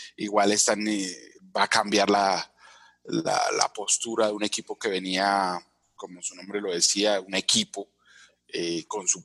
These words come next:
pieza fundamental y ahora es, tendrán que jugar a otra cosa. Eh, no significa que todo está jugándose,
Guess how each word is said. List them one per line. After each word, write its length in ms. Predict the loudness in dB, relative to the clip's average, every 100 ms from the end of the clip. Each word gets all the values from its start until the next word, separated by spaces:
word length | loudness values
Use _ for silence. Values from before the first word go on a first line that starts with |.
| _ -4
pieza 340 | 0 2 2
fundamental 840 | 0 -4 -4 -2 -8 -2 2 2
y 280 | 0 -6 -12 _ -20 -12 -4
ahora 600 | -2 2 4 4 4 2
es, 500 | 0 0 0 -2 -20 _
tendrán 320 | -2 0 0 -2
que 120 | -4
jugar 260 | 4 4
a 60 | 4
otra 240 | 0 -2
cosa. 460 | -2 -4 -2 -4 -8 _ _ _ _ _ _
Eh, 360 | -6 -4 -4 -4
no 100 | -2
significa 460 | -2 -2 -2 0 0
que 140 | 0
todo 300 | -2 -4 0
está 240 | 2 4 2
jugándose, 880 | 0 -4 -4 -4 -8 -4 -4 -6